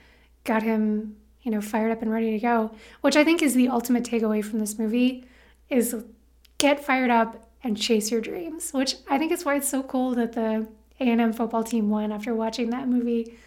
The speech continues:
That's such a cool story because it does get you fired up to just wanna chase your dreams. It's a really inspiring story.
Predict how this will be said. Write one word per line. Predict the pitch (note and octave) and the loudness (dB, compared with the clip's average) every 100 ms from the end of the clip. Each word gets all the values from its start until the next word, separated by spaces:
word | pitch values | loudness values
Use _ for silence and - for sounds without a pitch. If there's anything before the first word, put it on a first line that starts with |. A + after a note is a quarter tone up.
| - - | -14 -8
That's | B3 | -2
such | C#4 | -2
a | C4 | -2
cool | C4 A#3+ | -2 -2
story | A#3+ B3 A#3+ A3+ A3 - - - - - | 0 0 2 0 -2 -10 -20 -20 -20 -8
because | - C#4 C#4 | -2 0 0
it | D#4+ - | 0 2
does | C#4+ G4 - | 2 2 0
get | - C4+ | -2 -2
you | B3+ | -2
fired | - A3+ B3+ C#4+ | -2 0 0 0
up | A#3+ E4 - | -2 -4 -6
to | A#3+ | -2
just | A3 A3 | -2 0
wanna | A3 A3+ | -2 -2
chase | A3 - A3+ B3 C#4 | -4 -2 -2 -2 -4
your | |
dreams. | A3+ G#3+ A#3+ A3+ G3+ - | -4 -2 -2 -2 -6 -10
It's | B3 - | -12 -6
a | |
really | A#3 A#3 A3+ A3 | -2 0 0 0
inspiring | G#3+ G#3+ C4 B3+ B3 A#3 A3+ A#3 _ _ _ - | -2 -6 -8 -4 -2 0 -2 -8 _ _ _ -12
story. | - B3+ C4 D#4+ D4+ | -6 -4 -4 -6 -10